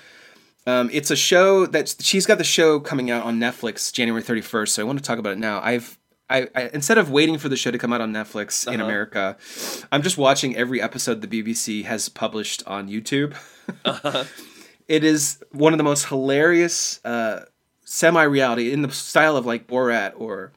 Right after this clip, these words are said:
Speaker 1: or, uh, Ali G.
Speaker 2: Right.
Speaker 1: Actually, more like Ali G. She is, uh, the dumbest interviewer ever. Gets pronunciations wrong. She doesn't understand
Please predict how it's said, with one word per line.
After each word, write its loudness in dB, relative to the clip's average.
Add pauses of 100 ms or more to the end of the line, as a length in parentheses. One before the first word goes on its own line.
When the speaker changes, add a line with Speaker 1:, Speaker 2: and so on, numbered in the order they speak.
(500)
Speaker 1:
or, -4
uh, -4
Ali 2
G. -4 (540)
Speaker 2:
Right. -4 (380)
Speaker 1:
Actually, -2
more 2
like 0
Ali -4
G. -6 (260)
She 0
is, -2 (100)
uh, -2 (360)
the -4
dumbest 2
interviewer -2
ever. -10 (580)
Gets 0 (320)
pronunciations -2
wrong. -2
She -10
doesn't 0
understand -4